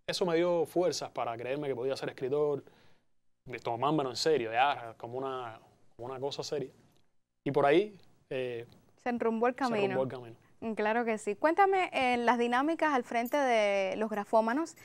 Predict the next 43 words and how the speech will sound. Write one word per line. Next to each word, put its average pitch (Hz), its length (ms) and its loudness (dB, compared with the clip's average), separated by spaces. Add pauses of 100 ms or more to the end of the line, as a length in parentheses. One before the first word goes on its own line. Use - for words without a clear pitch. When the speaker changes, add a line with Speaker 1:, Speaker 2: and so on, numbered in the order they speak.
(240)
Speaker 2:
ese 233 500 0
taller 208 280 2
literario 220 800 4
matancero. 196 760 0 (460)
Speaker 1:
Los 147 160 2
Grafómanos, 190 640 0
eh, 147 480 4 (100)
a 151 80 0
ver, 139 120 4
en 139 100 0
un 175 80 0
momento 170 420 4
determinado, 143 540 0 (420)
cuando 131 360 0
entro 151 220 -2
a 139 40 2
la 131 60 0
asociación 120 400 -8
Hermanos 139 300 -6
Ahí, 139 100 -4
o 135 60 -10
sea, 139 180 -2
ya 123 120 -4
había 139 160 2
empezado, 143 460 -2
incluso 139 360 -6
había 127 220 -2
ido 139 160 2
a 135 40 -2
eventos 139 260 -4
literarios, 135 380 -4
estuve 135 240 0
en 131 60 -6
el 127 40 -10
Mangle 123 300 -8
Rojo 147 260 -6 (100)
y 135 80 -4
no 131 120 0
era 147 120 4
de 127 80 0
la 123 60 -2
asociación 123 520 -8
aún. 110 160 -14